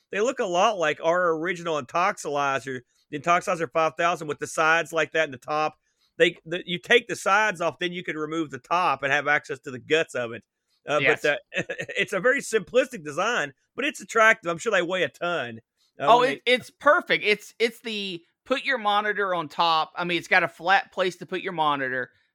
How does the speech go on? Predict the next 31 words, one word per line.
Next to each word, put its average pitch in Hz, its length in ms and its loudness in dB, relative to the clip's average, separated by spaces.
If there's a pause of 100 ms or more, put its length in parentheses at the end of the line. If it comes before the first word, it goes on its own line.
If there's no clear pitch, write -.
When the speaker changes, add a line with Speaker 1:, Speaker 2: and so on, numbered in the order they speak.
(180)
Speaker 2:
I-, 143 40 -2
it's 165 480 -4
just, 247 300 -6
Speaker 1:
Mm. 170 60 -18 (160)
Speaker 2:
I, 214 200 6 (1400)
functional, 247 680 0 (420)
beautiful. 180 760 -2 (340)
Th-, 131 180 -18
I 220 240 12
love 185 420 4
the 139 100 -4
look 143 220 -4
of 120 80 -8
these 107 180 -12
things. 92 300 -14
I 120 140 -6
absolutely 175 540 0
love 113 240 -8
it. - 100 -20 (760)
Speaker 1:
What 240 220 -4
they 269 160 -2
tried 202 260 -2
to 151 60 -2
do 175 220 0
was 127 380 -2
they 151 160 2
tried 233 300 0
to 254 60 -4
play 180 320 -2 (100)
in 151 140 -2
the, 139 200 -8